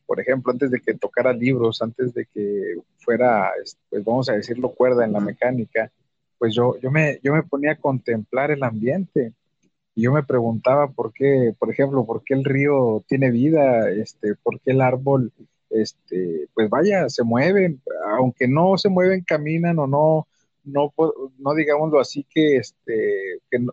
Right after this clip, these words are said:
Speaker 1: aparentemente no se mueven, pero si tú te pones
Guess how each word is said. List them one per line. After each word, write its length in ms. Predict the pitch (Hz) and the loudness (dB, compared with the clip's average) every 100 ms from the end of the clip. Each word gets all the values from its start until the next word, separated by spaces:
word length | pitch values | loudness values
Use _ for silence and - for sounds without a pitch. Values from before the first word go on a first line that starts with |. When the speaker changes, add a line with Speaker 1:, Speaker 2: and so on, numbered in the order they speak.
| - | -2
Speaker 1:
aparentemente 920 | 123 - - 151 156 160 143 139 160 | -2 0 0 0 0 0 0 0 -2
no 120 | 139 | 0
se 140 | 131 156 | -2 0
mueven, 340 | 131 123 - _ _ _ _ - | 2 0 -2 _ _ _ _ -4
pero 180 | 120 | -4
si 120 | 110 117 | -4 -6
tú 160 | - | -6
te 140 | 131 160 | -2 -2
pones 580 | - 147 151 139 - | 0 0 0 -2 -6